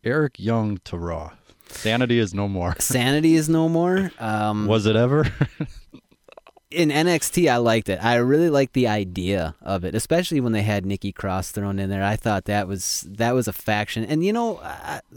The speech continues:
Speaker 2: one thing I noticed, they don't do too many of the four-person factions. I kinda like when you got four people. You got a single star, you got a tag team, and then you got a woman. And that's always a, you know, would be awesome story if they just would have run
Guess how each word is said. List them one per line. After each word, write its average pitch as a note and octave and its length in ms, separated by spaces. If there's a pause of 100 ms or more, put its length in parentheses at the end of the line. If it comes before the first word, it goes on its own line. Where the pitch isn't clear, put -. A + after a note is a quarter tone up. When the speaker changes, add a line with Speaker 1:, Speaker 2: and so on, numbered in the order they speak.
Speaker 2:
one F#3+ 240
thing F#3 180
I C3+ 60
noticed, B2 340
they A#2+ 100
don't D3 300
do C3 320 (160)
too - 160
many A#2+ 260
of G2+ 80
the A2 80
four-person G#2 1000 (120)
factions. F#2+ 540
I F#2 60
kinda D3+ 260
like C3 260
when A2+ 80
you G#2+ 100
got G2+ 320
four C3 300
people. G#2+ 300
You F#2 100
got F2+ 140
a F2 60
single A#2+ 340
star, G2+ 420 (300)
you G#2 100
got G2 160
a F#2 40
tag G#2 340
team, G2 260
and G2 100
then F#2 120
you F#2+ 80
got F#2 160
a F2 40
woman. F2 400 (320)
And F#2 560 (220)
that's C3 300
always A2+ 300
a, G#2 40 (220)
you B2+ 160
know, G#2 180 (420)
would B2+ 300
be E3 140 (100)
awesome F3+ 320
story A#2+ 320
if E2+ 60
they G#2 120
just G2+ 220
would G#2 100
have F2+ 120
run G#2+ 340